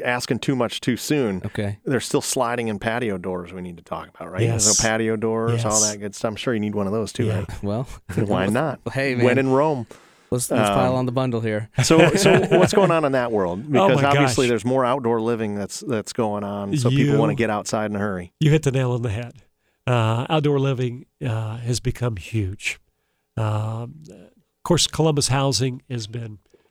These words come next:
Speaker 3: very, very challenging. We've seen es-, escalation in home prices, uh, and people are staying in their house,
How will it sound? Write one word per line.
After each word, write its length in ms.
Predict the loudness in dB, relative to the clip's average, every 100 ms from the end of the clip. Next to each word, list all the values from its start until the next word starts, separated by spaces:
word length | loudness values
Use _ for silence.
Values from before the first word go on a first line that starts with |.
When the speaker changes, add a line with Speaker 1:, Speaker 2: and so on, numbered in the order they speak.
| _ _
Speaker 3:
very, 380 | -2 4 4 4
very 140 | 2 0
challenging. 600 | -2 -4 -6 -6 -6 -6
We've 220 | -6 -2
seen 180 | 0 0
es-, 240 | -2 -4 -6 0
escalation 680 | 0 0 0 0 -4 -6
in 240 | -16 -18 -20 _
home 180 | -2 -2
prices, 680 | -2 -2 0 -2 -4 -4 -4 _ _ _ _ -4
uh, 380 | -2 0 0 -2
and 320 | -4 -6 -2
people 240 | 0 2 2
are 40 |
staying 240 | 2 0
in 60 | 2
their 80 | 0
house, 480 | -2 -4 -4 -4